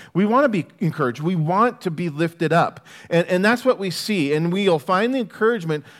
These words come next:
ultimately that we need. Here's the key, in order to face the difficulties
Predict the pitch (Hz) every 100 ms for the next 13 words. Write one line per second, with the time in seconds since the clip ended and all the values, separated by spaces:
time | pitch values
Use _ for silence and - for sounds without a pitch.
0 | - - 233 - 269 233 190 185 160 180
1 | 156 160 165 160 185 220 165 139 226 190
2 | 165 165 240 226 185 - - 165 185 226
3 | 190 170 208 220 - 160 135 226 - -
4 | 180 165 175 170